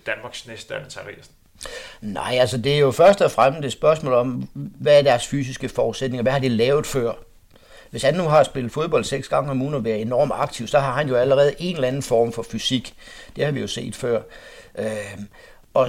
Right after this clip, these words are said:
Speaker 2: og det er den ene ting. Den anden ting, man skal være opmærksom på, det er altså noget helt, helt andet, øh,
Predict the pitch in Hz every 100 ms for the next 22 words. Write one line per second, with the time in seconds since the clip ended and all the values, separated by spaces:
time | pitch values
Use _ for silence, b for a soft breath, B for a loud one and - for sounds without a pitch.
0 | 117 117 160 180 156 180 - 135 123 120
1 | 196 196 165 156 131 - 113 120 120 135
2 | 147 131 143 135 139 131 131 127 120 110
3 | 131 170 135 139 78 120 160 170 - -
4 | 123 113